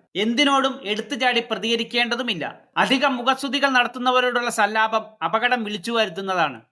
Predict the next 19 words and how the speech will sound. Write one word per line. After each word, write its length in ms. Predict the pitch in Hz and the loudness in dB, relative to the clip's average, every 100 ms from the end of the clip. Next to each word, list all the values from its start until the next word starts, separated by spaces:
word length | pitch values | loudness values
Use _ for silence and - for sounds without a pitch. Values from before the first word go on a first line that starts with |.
| _ - | _ -8
വിമർശനങ്ങൾക്ക് 680 | 208 269 269 269 277 277 277 | 0 0 2 2 2 0 0
വേണ്ടി 220 | 262 233 | 0 0
മാത്രം 500 | 220 233 233 269 240 | 2 2 2 0 2
വായ 260 | 220 226 | 2 2
തുറക്കുന്ന 440 | 247 233 226 208 220 | 0 -2 -2 0 0
അവരോടൊപ്പം 680 | 196 196 247 269 269 262 240 | 0 0 2 2 2 0 -2
ഇരുന്നാൽ 400 | 220 214 202 - | 0 0 0 -4
സർവ്വ 360 | - 202 233 | 0 0 2
മനുഷ്യരും 500 | 247 226 - 208 208 - - | 0 0 -2 -4 -6 -10 -10
ഉപദ്രവകാരികളായി 920 | 160 202 220 233 233 220 220 220 214 | -4 0 0 0 2 2 2 2 0
തോന്നും. 380 | - 170 139 - _ _ | 0 -6 -6 -12 _ _
ന്യായീകരണം 720 | - 208 233 262 262 269 262 262 | 0 2 4 2 0 0 0 0
നടത്തുന്നവരോടൊപ്പം 880 | 240 240 233 254 254 240 233 233 220 | 0 0 -2 -2 0 0 -2 -4 -4
ഇരുന്നാൽ 380 | 196 202 180 135 _ _ - | 0 2 0 -2 _ _ -4
എല്ലാ 300 | 202 247 277 | 0 2 2
കാര്യങ്ങളിൽ 640 | 277 262 247 247 247 247 | 2 2 2 0 -2 -4
നിന്നും 300 | 240 226 226 | -4 -6 -4
ഒഴിവാകാനായിരിക്കും 1000 | 202 214 233 226 226 220 202 196 175 202 | -4 -2 0 0 0 2 2 0 -6 -6
താല്പര്യം. 500 | 180 165 151 151 127 | 0 0 0 -8 -10